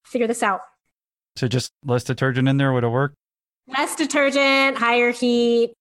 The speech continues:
Speaker 1: Turns out that we're washing, at least with shampoo and body wash, bottles that already have soap in them.
Speaker 2: Oh,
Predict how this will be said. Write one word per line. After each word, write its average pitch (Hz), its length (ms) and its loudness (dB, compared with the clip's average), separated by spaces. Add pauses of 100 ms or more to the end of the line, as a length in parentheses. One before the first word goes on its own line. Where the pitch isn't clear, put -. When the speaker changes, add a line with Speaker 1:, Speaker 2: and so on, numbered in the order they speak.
(160)
Speaker 1:
Turns 220 240 -2
out 202 180 0
that 190 160 -2
we're 185 240 2
washing, 196 640 -2
at 202 60 0
least 208 200 -2
with 208 80 -2
shampoo 208 360 -2
and 196 100 2
body 190 240 0
wash, 185 240 0
bottles 233 360 -2
that 254 100 2
already 254 160 0
have 262 160 -2
soap 262 240 -2
in 302 100 2
them. 156 300 -4 (480)
Speaker 2:
Oh, 135 600 2